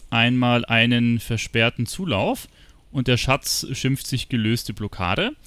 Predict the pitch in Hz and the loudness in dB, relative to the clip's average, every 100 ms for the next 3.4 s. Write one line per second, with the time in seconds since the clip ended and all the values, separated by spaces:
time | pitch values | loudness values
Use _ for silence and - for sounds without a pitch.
0 | - - - - - 123 127 123 151 - | -20 -20 -20 -20 -8 -2 0 0 -2 0
1 | 120 - - - 92 98 - 131 185 214 | -2 0 -2 -2 -4 -2 -2 -2 0 -2
2 | 139 - 127 139 - 131 185 180 - 160 | -6 -8 -8 -8 -6 -6 -6 -6 -6 -6
3 | 190 196 220 285 | -6 -2 -2 -2